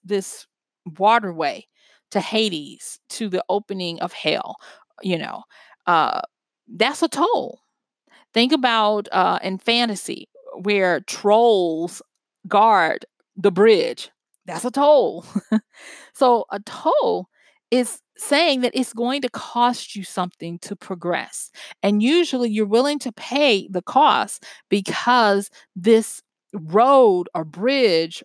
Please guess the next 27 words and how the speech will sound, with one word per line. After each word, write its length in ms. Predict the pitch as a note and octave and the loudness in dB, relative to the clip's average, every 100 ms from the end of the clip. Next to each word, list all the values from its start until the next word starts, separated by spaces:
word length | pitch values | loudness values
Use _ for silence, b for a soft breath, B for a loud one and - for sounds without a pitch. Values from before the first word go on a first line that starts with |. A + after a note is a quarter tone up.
| _ | _
or 160 | E3+ F3 | -2 0
river 420 | C4 D4 G3 - | 0 0 -2 -2
or 60 | |
whatever 420 | F3+ A#3+ C#4+ C4 B3+ | -2 -2 -2 -2 -2
it 100 | B3+ | 0
is, 600 | D#4 F#3+ D#3+ C3 - - _ _ _ _ _ _ | 0 2 0 -4 -10 -18 _ _ _ _ _ _
is 280 | A#3 A#3+ G#3+ - - | 4 4 4 -10 0
the 140 | G3+ | 0
shortest 680 | G3+ - A#3 C4 C4+ - - | 2 -2 0 0 0 -4 -10
way 440 | G3 A3 E3+ C#3 F3+ | -4 -2 -2 -6 -12
for 80 | G3 | -12
you 140 | F#3+ | -6
to 100 | G3 | -6
get 320 | E3+ G#3 G3 - | -4 -4 -4 -6
to 120 | G3 | -6
what 220 | F3 - | -4 -6
you 180 | - F3+ | -8 -10
want. 500 | E3+ B3+ - - _ _ _ _ _ _ | -6 -6 -6 -8 _ _ _ _ _ _
And 160 | A3 A3 | 0 0
so 400 | - F#3 E3 - - | 2 2 2 -2 0
there 240 | F#3+ G#3 | 2 4
is 220 | - F#3 - | 4 2 0
a 80 | |
toll 500 | F3 F#3 G#3+ F#3+ E3 | -6 0 0 2 -2
to 180 | E3 F#3+ | -4 -6
be 200 | E3 D#3 | -2 -4
paid. 500 | D#3 F#3 E3 - - | -4 -8 -8 -12 -20